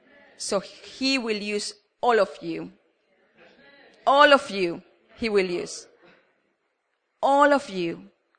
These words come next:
he will use. When you stop making excuses and take the first step,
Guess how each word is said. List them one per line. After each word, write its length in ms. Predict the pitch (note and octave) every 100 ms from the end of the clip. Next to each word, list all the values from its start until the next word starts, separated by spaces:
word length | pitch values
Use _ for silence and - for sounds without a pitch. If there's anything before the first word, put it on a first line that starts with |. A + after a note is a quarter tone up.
| _
he 180 | - G3
will 180 | F3+
use. 480 | F3 F3 F3 E3+ - _ _ _ _ _ _ _ _ _ _ _ _ _ _ _ _ _ _ _ _ _ _
When 440 | G3 F3+ F#3+ F#3 F3+
you 480 | G3+ A3+ B3+ C#4 C#4 _ _ _ -
stop 460 | F3+ - - F3+ -
making 380 | F#3 F3 - F3
excuses 760 | - - F3 - - - - _ _ _ _ _ _ _ _ _ _ _ _ _ _ _ _ _ _ _ _
and 300 | F3+ F3 E3+
take 240 | - F#3 F3
the 120 | F3 _ -
first 440 | G3+ G#3 G3+ -
step, 460 | - - F#3 D#3+